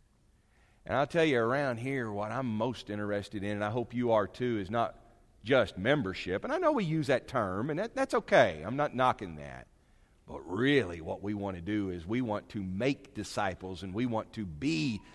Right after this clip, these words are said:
disciples. Because disciples are learners of the way of Jesus.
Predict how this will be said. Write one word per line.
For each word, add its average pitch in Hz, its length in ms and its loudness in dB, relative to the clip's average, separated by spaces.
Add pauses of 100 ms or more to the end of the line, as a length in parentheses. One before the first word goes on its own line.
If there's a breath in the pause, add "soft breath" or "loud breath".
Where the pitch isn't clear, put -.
(120 soft breath)
disciples. - 840 -2 (600)
Because 143 240 4
disciples 156 680 0
are 113 140 0
learners 131 640 4
of 107 120 -4
the 120 80 2
way 170 380 8
of 131 140 4
Jesus. 143 760 0